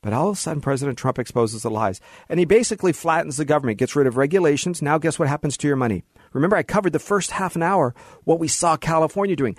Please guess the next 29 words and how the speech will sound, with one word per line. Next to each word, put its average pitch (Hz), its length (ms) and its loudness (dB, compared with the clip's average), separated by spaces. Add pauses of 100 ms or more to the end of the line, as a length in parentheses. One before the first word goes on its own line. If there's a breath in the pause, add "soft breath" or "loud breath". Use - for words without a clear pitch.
(160 loud breath)
They're 170 120 0
taxing, 185 640 -2
taxing 175 480 -2 (120)
every 156 380 2
single 165 400 2
layer. 151 340 2 (260 loud breath)
I 151 100 2
was 151 180 2
just 196 260 2
in, 160 220 2
uh, 123 320 0 (260)
in, 143 220 -2
uh, 131 160 0
uh, 120 520 -4
Nevada, 131 380 2
Las 123 220 2
Vegas, 120 400 -2
and 175 240 0
in 151 100 2
Utah. 117 460 -2
In 139 80 -4
both 185 260 2
places, 233 520 -2
<laughs> - 20 -14
guys, 180 340 -2
let 208 140 -2
me 208 80 0
tell - 280 -2
you, 175 280 0